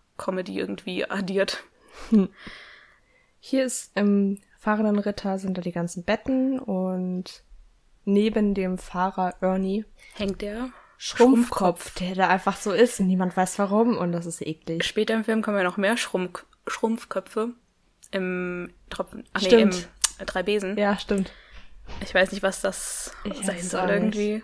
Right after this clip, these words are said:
Speaker 2: Ich find's richtig eklig.
Speaker 1: Ja, fand ich als Kind auch immer so ein bisschen befremdlich, so dieser zugenähte Mund und
Speaker 2: Vor allem redet der ja.
Speaker 1: Ja.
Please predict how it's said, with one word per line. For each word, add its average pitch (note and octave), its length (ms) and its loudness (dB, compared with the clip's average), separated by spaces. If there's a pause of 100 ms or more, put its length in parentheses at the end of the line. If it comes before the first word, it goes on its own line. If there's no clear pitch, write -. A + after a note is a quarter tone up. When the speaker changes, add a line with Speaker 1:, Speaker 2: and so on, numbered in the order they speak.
(100)
Speaker 2:
Ich - 180 -16
find's F#3+ 180 -6
richtig F#3+ 300 -6
eklig. F#3 540 -8
Speaker 1:
Ja, G#3 140 0
fand G#3+ 200 0
ich G#3 100 -4
als G3 120 -4
Kind G3 200 2
auch F#3+ 160 2
immer G3 180 0
so G3 60 -4
ein G3 100 -4
bisschen G3+ 220 -2
befremdlich, G#3 640 0
so G3+ 80 -4
dieser F#3 200 -4
zugenähte G3+ 480 -2
Mund G3 360 -6
und F#3 240 -6
Speaker 2:
Vor - 260 -6
allem G3 120 2
redet G#3+ 360 0
der E3+ 120 -4
ja. F#3+ 420 -6
Speaker 1:
Ja. G#3 200 0